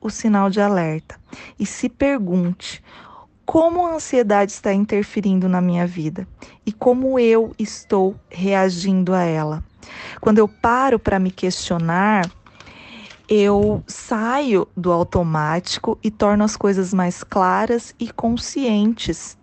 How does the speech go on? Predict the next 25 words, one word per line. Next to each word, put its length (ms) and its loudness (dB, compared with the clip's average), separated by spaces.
na 140 0
minha, 380 -2
na 100 -4
minha 240 -4
mente. 580 -8
Eu 140 4
vou 180 2
me 140 2
conhecendo 960 0
mais 580 -2
e 340 0
isso 320 -6
tem 220 -4
a 40 2
ver 240 4
também 580 2
com 300 2
autoconhecimento, 1400 0
que 80 -6
é 60 2
um 100 2
dos 160 0
nossos 440 -2
próximos 760 2
temas 600 -2